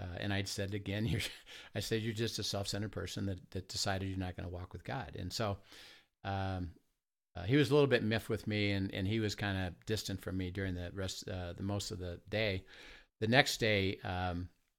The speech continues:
we did our exercise in Ezekiel,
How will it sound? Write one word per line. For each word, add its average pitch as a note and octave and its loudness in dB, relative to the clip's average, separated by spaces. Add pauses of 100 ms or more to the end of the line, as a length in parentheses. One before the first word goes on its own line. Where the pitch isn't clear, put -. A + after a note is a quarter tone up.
(260)
we G#2+ 2
did G2+ 4
our F#2 2
exercise G2 -2
in F#2+ 2
Ezekiel, F2+ -2